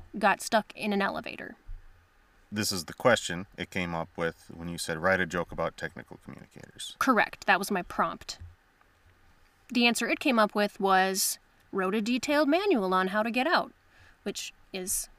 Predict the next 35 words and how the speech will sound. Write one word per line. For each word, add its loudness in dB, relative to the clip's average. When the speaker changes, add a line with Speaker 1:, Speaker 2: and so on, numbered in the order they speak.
Speaker 1:
similar 6
in 2
theme -2
to -6
the -4
crossing 0
the -2
road -4
one. -2
The 2
one 6
that 6
I 8
came 2
up 0
with -2
was, 0
"He 4
said, 6
'Finally, 6
some 0
alone 0
time.'" -6
Speaker 2:
I -12
think -10
that's -2
probably -2
more 8
of 4
an 2
assumption 0
that -2
technical -2
communicators -6
are -6